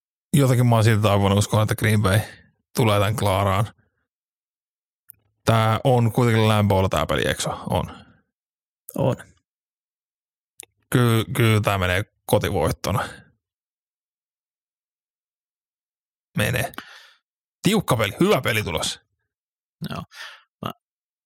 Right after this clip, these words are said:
Speaker 3: mä haluaisin uskoa Packersiin, mutta toi Joe Barryn johtama puolustus on, on, on osoittanut sen, että, ää,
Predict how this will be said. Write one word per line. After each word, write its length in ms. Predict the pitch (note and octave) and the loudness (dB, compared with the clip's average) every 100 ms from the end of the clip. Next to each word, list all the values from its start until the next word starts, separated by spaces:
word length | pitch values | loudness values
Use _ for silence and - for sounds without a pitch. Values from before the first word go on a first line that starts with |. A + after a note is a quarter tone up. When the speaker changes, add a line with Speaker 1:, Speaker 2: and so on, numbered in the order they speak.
| _ _ _ _ _ _ A2 | _ _ _ _ _ _ -2
Speaker 3:
mä 40 | |
haluaisin 480 | G#2+ C3 B2 G2+ G2 | 2 2 2 2 2
uskoa 440 | F#2+ - E2+ E2 - _ - - - _ _ _ _ _ | 2 2 0 0 -2 _ -20 -18 -18 _ _ _ _ _
Packersiin, 720 | - - - - - - C2+ | -4 -2 -4 -6 -4 -4 -2
mutta 280 | F2+ - - - | -4 -4 -6 -2
toi 240 | F2+ E2+ D#2+ - | 0 0 -2 0
Joe 140 | G2 F2 | 0 2
Barryn 320 | E2+ E2 D#2+ | 0 0 0
johtama 300 | D#2+ - E2 - | -2 -2 -4 -2
puolustus 360 | F2 F2 - E2 | -2 -2 -4 -6
on, 100 | - | -8
on, 120 | - | -12
on 240 | - F#2 E2 | -4 -2 0
osoittanut 680 | F2+ F#2 F2 - E2+ F2 - | -2 0 -2 -2 -4 -4 -4
sen, 260 | - D#2 C#2+ | -4 -4 -6
että, 300 | - - F2 _ - - _ _ _ _ - | -6 -4 -4 _ -20 -20 _ _ _ _ -12
ää, 140 | - | -8